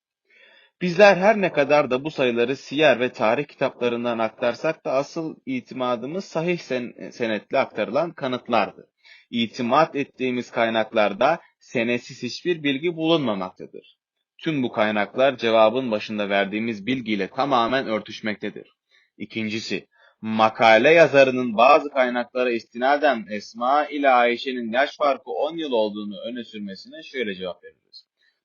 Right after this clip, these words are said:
Bu bilgiler senet açısından sağlam değildir. Şayet bu senet sabit olsa dahi kesin bilgiler çerçevesinde değerlendirilmesi gerekir. Senet açısından söz konusu rivayet Abdurrahman bin Ebi Zinad tarafından şöyle rivayet edilmiştir.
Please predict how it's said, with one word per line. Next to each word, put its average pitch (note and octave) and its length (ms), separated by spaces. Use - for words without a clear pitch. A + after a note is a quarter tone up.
Bu C3+ 120
bilgiler A#2+ 460
senet D#3 400
açısından A2 600
sağlam D3+ 600
değildir. G2+ 400
Şayet A2+ 500
bu A#2+ 220
senet A#2+ 440
sabit B2+ 380
olsa B2 300
dahi E3+ 240
kesin D3 320
bilgiler D3 420
çerçevesinde F3+ 760
değerlendirilmesi A#2 1120
gerekir. F#2+ 320
Senet F3 380
açısından C3+ 560
söz E3 280
konusu G#2+ 420
rivayet F#2+ 800
Abdurrahman B2 920
bin A#2 200
Ebi G#2+ 400
Zinad G2+ 400
tarafından G#2 600
şöyle C3+ 380
rivayet F#2+ 360
edilmiştir. F2+ 560